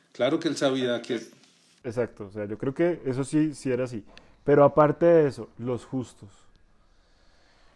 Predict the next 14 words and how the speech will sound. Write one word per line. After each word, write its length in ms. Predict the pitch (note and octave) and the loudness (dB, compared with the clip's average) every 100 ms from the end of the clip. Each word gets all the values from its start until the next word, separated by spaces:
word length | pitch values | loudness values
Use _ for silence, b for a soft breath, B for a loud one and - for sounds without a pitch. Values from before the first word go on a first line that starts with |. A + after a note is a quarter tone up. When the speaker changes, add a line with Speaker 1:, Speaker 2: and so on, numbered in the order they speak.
| b _ | b _
Speaker 2:
Pues, 500 | C3 A#2+ - - - _ _ _ _ _ | -2 -2 -6 -14 -18 _ _ _ _ _
yo 280 | B2+ B2+ B2 | -4 -2 0
sí 200 | C#3+ D#3+ | 0 0
creo 340 | E3 E3 E3+ | 2 4 2
que, 440 | E3+ F3+ D3+ A#2 - | 2 2 2 -2 -6
que 120 | A#2+ | -10
es 120 | G#2+ - | -10 -10
posible, 560 | A#2+ - D3+ F3 B2 | -12 -6 -6 -4 -6
es 80 | A2 | -6
decir, 360 | A2+ D3+ C#3+ G#2 | -6 -4 -6 -6
que 100 | - | -10
es-, 220 | G#2+ - - | -10 -12 -10
que 100 | B2 | -10
existen, 680 | - - C3+ B2+ D#3+ G#3 | -8 -6 -6 -6 -10 -10